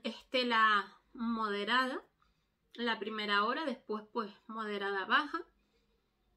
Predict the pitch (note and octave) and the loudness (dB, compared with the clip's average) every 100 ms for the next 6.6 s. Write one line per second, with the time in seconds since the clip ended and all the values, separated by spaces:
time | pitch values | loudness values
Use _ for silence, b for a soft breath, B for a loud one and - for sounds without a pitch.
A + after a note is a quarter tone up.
0 | _ - B3 A#3+ B3+ C#4+ C#4+ C4 B3 B3 | _ 0 0 -2 -8 -6 -2 -2 -2 -4
1 | B3 B3+ A#3+ C4+ C4+ B3+ A#3+ A3 - B3+ | -4 -8 -6 -8 -6 -6 -6 -8 -6 -4
2 | C#4 C4+ C4 C4 B3 A3+ A#3 C#4+ C#4 A3+ | -2 -4 -6 -6 -6 -4 -8 -8 -6 -4
3 | G#3 G#3+ G#3+ G3 C4+ D4+ C#4+ - B3 B3+ | -4 -6 -10 -8 -8 -8 -8 -8 -8 -10
4 | B3 C4+ B3+ A3+ A3+ A#3 A#3+ A#3+ - G#3+ | -4 -4 -2 -2 -2 -2 -4 -8 -10 -10
5 | G#3 - - A#3 - _ A3 G3 F#3 F3+ | -10 -10 -6 -6 -8 _ -4 -2 -4 -10
6 | - - A3+ A3+ A3 A3+ | -16 -4 0 0 0 -4